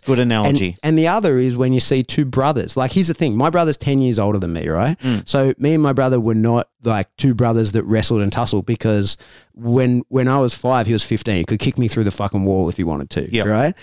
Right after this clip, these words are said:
Speaker 2: But when you see brothers who are a year apart, they just fight all the time,
Speaker 1: Yep.
Speaker 2: and it's because they're too evenly matched. So
Speaker 1: Yep.
Speaker 2: they're constantly, like, one wins, one loses, and, and that changes every day.
Speaker 1: Mm.
Speaker 2: If there was a constant winner and a constant loser,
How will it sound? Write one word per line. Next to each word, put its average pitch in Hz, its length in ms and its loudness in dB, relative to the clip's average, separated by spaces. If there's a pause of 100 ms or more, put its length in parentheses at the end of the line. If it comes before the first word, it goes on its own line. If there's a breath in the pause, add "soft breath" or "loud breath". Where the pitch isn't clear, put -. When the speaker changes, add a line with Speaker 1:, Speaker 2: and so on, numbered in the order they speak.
(380 loud breath)
Speaker 2:
But 143 180 0
when 147 160 2
you 143 80 2
see 156 240 0
brothers 131 380 0
who 123 160 2
are - 20 2
a 113 40 2
year 117 280 2
apart, 113 540 -2 (300)
they 147 80 0
just 165 200 0
fight 196 280 0
all 131 140 0
the 110 100 -2
time, 101 360 -2
Speaker 1:
Yep. 101 160 -2
Speaker 2:
and 143 160 2
it's 147 100 -2
because 143 500 -2
they're 131 220 -2
too 156 240 0
evenly 151 340 2
matched. - 380 -2
So - 200 -2
Speaker 1:
Yep. 139 100 2
Speaker 2:
they're 139 100 2
constantly, 151 500 0
like, 131 240 2
one 139 220 2
wins, 139 300 2
one 131 160 2
loses, 143 340 2
and, 139 220 2
and 131 180 2
that 139 140 0
changes 139 400 2
every 120 240 2
day. 143 280 0
Speaker 1:
Mm. 123 200 -2
Speaker 2:
If 104 100 -2
there 165 140 2
was 147 100 2
a 147 80 0
constant 175 420 0
winner 143 220 2
and 117 100 2
a 104 40 0
constant 120 420 -2
loser, 104 440 0